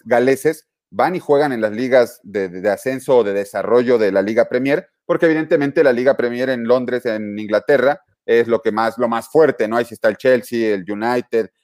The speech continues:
encontramos otro tipo de clubes, pero hay clubes cercanos a, a esta región que, bueno, evidentemente atraen a estos talentos jóvenes que, del país de Gales para poder darles un desarrollo en lo futbolístico,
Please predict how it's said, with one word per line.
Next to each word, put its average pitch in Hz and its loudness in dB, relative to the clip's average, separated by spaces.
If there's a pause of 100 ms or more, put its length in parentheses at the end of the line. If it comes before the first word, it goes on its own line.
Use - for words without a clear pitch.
encontramos 131 -4
otro 135 -10
tipo 139 -4
de 131 0
clubes, 160 0 (180)
pero 135 2
hay 147 4
clubes 165 0
cercanos 147 -2
a, 107 2
a 117 4
esta 127 0
región 147 -4 (220)
que, 131 -2
bueno, 127 0
evidentemente 127 -2 (100)
atraen 135 0
a 143 -4
estos 143 -6
talentos 127 -4
jóvenes 135 -2
que, 110 -4
del 104 -4
país 113 0
de 131 2
Gales 127 2
para 113 2
poder 123 2
darles 127 -2
un 131 -6
desarrollo 120 0
en 120 -2
lo 107 -2
futbolístico, 120 -4